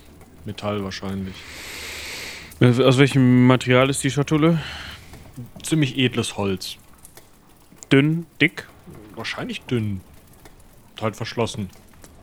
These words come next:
Speaker 2: Ich hau einmal mit dem Hammer drauf. <laughs> Ja, dann mach ich mir doch nicht die Mühe, um dann den Dietrich zu benutzen.
Speaker 1: Ja, du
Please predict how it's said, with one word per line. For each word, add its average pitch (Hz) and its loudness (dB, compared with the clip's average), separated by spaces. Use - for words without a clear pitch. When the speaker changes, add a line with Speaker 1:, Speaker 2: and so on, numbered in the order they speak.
Speaker 2:
Ich 110 2
hau 117 8
einmal 113 4
mit 110 2
dem 101 0
Hammer 101 0
drauf. 95 -8
<laughs> 117 -10
Ja, 123 4
dann 147 2
mach 139 -2
ich 156 0
mir 151 2
doch 135 0
nicht 165 -2
die 143 -2
Mühe, 147 0
um 135 -4
dann 147 -2
den 131 -6
Dietrich 143 -10
zu 127 -8
benutzen. 113 -8
Speaker 1:
Ja, 127 4
du 120 0